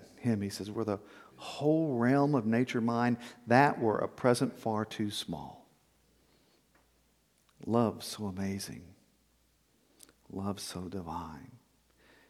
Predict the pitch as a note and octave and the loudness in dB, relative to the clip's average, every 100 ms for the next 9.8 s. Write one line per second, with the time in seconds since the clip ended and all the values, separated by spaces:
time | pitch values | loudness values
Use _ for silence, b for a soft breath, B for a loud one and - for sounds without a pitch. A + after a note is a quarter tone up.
0 | b - - F2 F#2+ F#2+ G2 F2 D#2+ D2 | b -12 -8 -6 -4 -4 -4 -6 -8 -8
1 | - - G#2+ A2 G#2+ G#2 G#2+ - b b | -8 -6 -4 -2 -4 -4 -8 -14 b b
2 | b _ - - D2 D2+ F2 E2+ F#2 - | b _ -16 -14 -12 -10 -10 -10 -12 -18
3 | - - _ _ _ _ _ _ _ _ | -20 -20 _ _ _ _ _ _ _ _
4 | - C#2+ C#2 E2+ - - _ _ _ _ | -20 -18 -14 -12 -14 -16 _ _ _ _
5 | _ _ _ _ _ _ _ _ _ _ | _ _ _ _ _ _ _ _ _ _
6 | _ _ _ _ _ _ _ _ _ _ | _ _ _ _ _ _ _ _ _ _
7 | _ _ _ _ _ _ _ _ _ _ | _ _ _ _ _ _ _ _ _ _
8 | _ _ _ _ - - F#2 F#2+ A2+ B2+ | _ _ _ _ -20 -12 -10 -4 -2 0
9 | A#2 A2 - A#2 A2+ - A#2+ A#2 | -2 -6 -6 -8 -10 -12 -12 -14